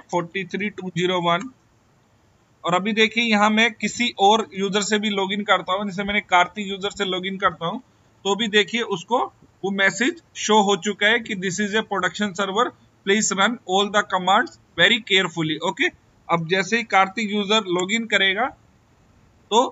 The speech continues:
उसका successfully लॉगिन हो जाएगा। ओके, तो चलिए अब मैं आपको बताता हूँ कि after login आपको बैनर कैसे set करते हैं। तो after login के लिए आपको एसएसएच configuration file के अंदर कुछ भी changes नहीं करनी होती है,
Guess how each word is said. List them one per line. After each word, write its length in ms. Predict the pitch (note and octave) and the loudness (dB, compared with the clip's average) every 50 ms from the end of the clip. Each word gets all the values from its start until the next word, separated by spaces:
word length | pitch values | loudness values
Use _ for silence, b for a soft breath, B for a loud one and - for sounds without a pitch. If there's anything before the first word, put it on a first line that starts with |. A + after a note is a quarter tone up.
| - _ - | -6 _ -8
उसका 240 | F3 E3 - - A#3+ | -8 -4 -2 0 0
successfully 640 | A#3 - G#3 E3+ - G3+ G3 F3+ - - G#3 G#3+ G#3+ G#3+ | 2 2 0 0 0 0 -2 -2 -2 -4 0 0 0 0
लॉगिन 320 | G3 F#3+ F#3+ F#3+ G3+ G#3 G3+ | 0 0 0 0 0 0 0
हो 100 | G3+ G3 | 0 0
जाएगा। 400 | F#3 G3 G3 F#3+ F3+ G#3 A#3+ F4+ - _ _ _ _ _ _ _ _ _ _ _ _ _ _ _ - | 2 2 4 4 2 2 0 -2 -4 _ _ _ _ _ _ _ _ _ _ _ _ _ _ _ -14
ओके, 240 | - - - B3+ G#3+ | -6 -2 0 0 0
तो 280 | - - _ - F#3+ F3 | -2 -4 _ -6 -6 -2
चलिए 360 | - - A3 A3 A3+ B3 C4 | 0 2 2 2 2 2 2
अब 140 | - - G3 | 2 0 0
मैं 140 | G#3 G#3+ A3+ A3 | 2 4 4 4
आपको 360 | G#3+ G#3+ - - A#3 B3 A#3 - _ _ - | 2 2 0 -4 -4 -2 -4 -4 _ _ -6
बताता 360 | F3 F3+ E3+ F#3+ F#3+ F#3 A3 | -4 -2 0 0 0 2 0
हूँ 120 | A3 A#3 A#3 | 0 0 -2
कि 180 | A3 - D#4 - - - F3+ | -2 -4 -4 -4 0 4 6
after 320 | F3+ F#3+ F#3 - - B3 A#3 A#3 | 6 6 4 2 0 0 2 2
login 360 | G#3+ G3+ G3+ G3 G#3 A#3 A3 A3 | 2 2 2 2 2 2 2 2
आपको 360 | G3+ - - A3 A#3 A#3+ A3+ _ _ _ _ _ _ _ _ _ _ - | 2 2 0 -4 -6 -6 -6 _ _ _ _ _ _ _ _ _ _ 0
बैनर 260 | F#3 F3+ F#3+ G3+ A3 | 0 2 2 2 0
कैसे 280 | G3+ - G#3 F#3 E3 G#3+ | 0 0 0 0 0 0
set 260 | G#3 - G#3 G3+ - | 2 2 2 0 0
करते 300 | - G#3+ G#3+ F#3+ E3+ F#3+ | 0 -2 -2 -2 -2 -6
हैं। 140 | G3 G#3 A#3 | -6 -6 -6
तो 580 | - _ _ _ _ _ _ _ _ _ - - _ - | -8 _ _ _ _ _ _ _ _ _ -20 -20 _ -14
after 300 | - G3 - _ - C4 B3+ C4 | -12 -12 -4 _ 2 2 2 2
login 420 | A#3+ A3 A3 G#3+ G#3+ A#3 A#3 A#3 A3 | 2 2 2 2 2 -2 -2 -2 -2
के 80 | A3+ A3+ | 0 0
लिए 200 | G#3+ A3 A#3 B3 A#3+ - | 0 2 2 0 2 4
आपको 360 | G3 F#3 F3 - A#3 A#3 - - F#3 | 2 2 2 2 0 0 2 2 2
एसएसएच 400 | F#3 F3+ - G#3+ G3+ A#3 A#3 A3+ | 0 0 -2 -2 0 0 0 0
configuration 600 | - G#3 G3+ G3+ G#3 A3+ A3 G#3 G#3 - A#3 A3 | -2 -4 -4 -2 -2 -2 0 0 -2 -2 -2 -2
file 260 | G#3+ - G3 F#3+ G3 | 0 2 2 2 0
के 100 | - G#3+ | -2 -4
अंदर 160 | G#3 G#3 A3 G#3+ | -4 -4 -4 -4
कुछ 200 | - G#3+ E3+ F3+ | -4 -6 -6 -4
भी 140 | F#3+ A3 F#3+ | -4 -4 -2
changes 380 | - G#3 F#3 F#3+ G3+ G#3+ G#3 G3 | 0 -2 -2 0 -2 -4 -4 -4
नहीं 120 | G3+ G3+ | -6 -4
करनी 260 | G3+ G3+ F#3+ F#3 F#3+ | -4 -4 -4 -4 -4
होती 240 | F#3+ F#3 F3+ - G3 | -4 -4 -4 -6 -6
है, 120 | G#3+ A#3+ | -6 -6